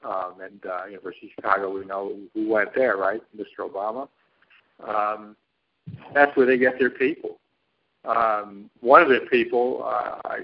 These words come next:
from what I, I've heard, uh, Henry Kissinger was trying to hang out at the university to spot the right people or have them spotted correctly, and they're basically people that are power hungry and brilliant.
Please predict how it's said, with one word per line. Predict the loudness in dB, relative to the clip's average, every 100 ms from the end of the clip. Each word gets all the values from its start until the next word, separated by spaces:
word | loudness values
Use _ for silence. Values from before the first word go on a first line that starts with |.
| -12
from | -8
what | 0 4
I, | 6 4 -2
I've | -8 -4
heard, | -2 -2 -2 _ -18
uh, | -16 -6
Henry | -4 -4
Kissinger | -4 -4 -4 -6 -4 -4
was | -6 -12 -6
trying | -4
to | -2
hang | 0 0 4
out | 4
at | 4
the | -2
university | -4 0 -2 -2 -6
to | -8
spot | 2 2 2
the | -2
right | -2 -2
people | -4 -6 -2
or | -4 0
have | 0 0
them | -16 -8
spotted | 2 4 4 -2 -12 -20 -20 _ _ _ _ -2
correctly, | 6 8 8 6 4 4
and | 4
they're | 2
basically | 2 2 2 -2 0 0 -2
people | -2 -2 0 -2 0
that | -2 -2 -6
are | -6 4
power | 8 8 8
hungry | 4 0 0 0 0
and | -4
brilliant. | 2 2 2